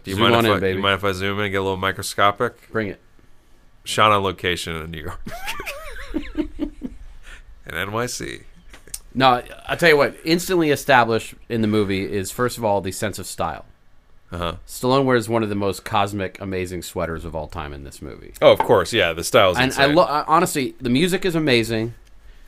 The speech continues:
Speaker 2: The costumes are fantastic.
Speaker 1: Okay.
Speaker 2: It's, it, I think this movie came at that perfect time where we were really at the like, at the end of one era, fashion and style-wise, and the beginning of another. It was, like, right
Speaker 1: And
Speaker 2: in
Speaker 1: obviously, 'cause, you know, there's another moment of fashion in this film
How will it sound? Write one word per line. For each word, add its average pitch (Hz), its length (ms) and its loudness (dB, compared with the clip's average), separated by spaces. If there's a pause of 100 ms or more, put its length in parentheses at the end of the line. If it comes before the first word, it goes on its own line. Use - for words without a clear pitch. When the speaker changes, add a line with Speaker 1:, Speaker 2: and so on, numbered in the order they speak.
(120)
Speaker 2:
The 107 80 -8
costumes 139 680 2
are 110 160 -4
fantastic. 104 1040 -4
Speaker 1:
Okay. 80 280 -6
Speaker 2:
It's, - 260 -6
it, 135 180 -4
I - 80 0
think - 160 2
this 190 140 -6
movie 156 180 2
came 135 220 -2
at 123 80 -2
that 110 180 -2
perfect 127 400 -6
time 95 400 0 (520)
where 117 200 4
we 110 140 4
were 107 160 0
really 123 400 0 (240)
at 113 160 -4
the 107 160 -8 (520)
like, 139 160 -4
at 123 160 -6
the 117 180 -6
end 131 160 2
of 139 140 0
one 127 240 0
era, 113 280 0
fashion 104 480 -6
and 92 180 -10
style-wise, 92 640 -2
and 92 100 -10
the 92 40 -8
beginning 92 360 -4
of 90 80 -6
another. 78 220 -8
It - 20 -12
was, 78 100 -14
like, 87 160 -8
right 113 160 0
Speaker 1:
And 123 100 4
Speaker 2:
in 131 60 8
Speaker 1:
obviously, 110 400 4
'cause, 117 220 0
you 131 100 4
know, 120 40 -4
there's 135 180 8
another 139 340 8
moment 117 380 4
of 92 80 -4
fashion 104 400 2
in 95 80 -6
this 87 140 -6
film 87 400 -6